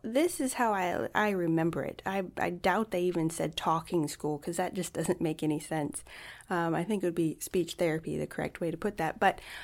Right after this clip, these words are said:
um, the way I recall the conversation going was that I spoke funny and I needed to go to talking school. So this was thirty-something <laughs> years ago, right? And, um, but that was enough. That was enough for me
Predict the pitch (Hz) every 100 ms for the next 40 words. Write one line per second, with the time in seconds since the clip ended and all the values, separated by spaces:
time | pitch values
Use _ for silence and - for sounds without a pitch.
0 | - 247 240 233 247 240 285 302 269 302
1 | 285 269 262 233 226 220 226 208 202 196
2 | 180 185 175 185 175 180 180 175 196 185
3 | 180 170 - 254 254 - 208 190 180 170
4 | 170 165 165 165 165 160 - 160 - 147
5 | 147 - 160 143 - - - - - -
6 | - - - 294 277 269 262 254 - _
7 | _ _ - 247 302 - 247 240 - 262
8 | 247 214 220 208 185 175 202 208 165 156
9 | 151 156 156 175 - - - - 226 233
10 | 233 233 214 202 202 - - - - -
11 | - - - - 262 320 330 311 311 494
12 | - - - - _ _ _ 240 247 285
13 | 285 269 262 - 247 233 294 294 233 240